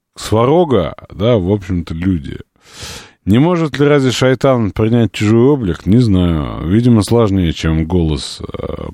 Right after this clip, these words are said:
под это самое подобрать. Э, так, э, э, Станислав нам приводит, э, из "Одноклассников", видимо, или из "Пикабу",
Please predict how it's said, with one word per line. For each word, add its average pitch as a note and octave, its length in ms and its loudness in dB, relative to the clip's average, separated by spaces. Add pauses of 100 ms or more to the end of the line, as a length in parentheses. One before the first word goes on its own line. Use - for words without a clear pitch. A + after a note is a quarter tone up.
под D2 220 -8
это C#2 140 -12
самое C#2+ 440 -6 (680)
подобрать. F2+ 680 -2 (960)
Э, F2+ 600 0 (320)
так, F2 340 -2 (340)
э, D#2+ 680 -6 (4000)
э, G2+ 380 4
Станислав C3+ 640 2
нам C3+ 200 0
приводит, C#3 680 0
э, F2+ 440 0
из G#2 260 2
"Одноклассников", A#2 880 0
видимо, F2+ 360 0
или F#2 140 2
из F#2 120 -2
"Пикабу", A#2+ 680 0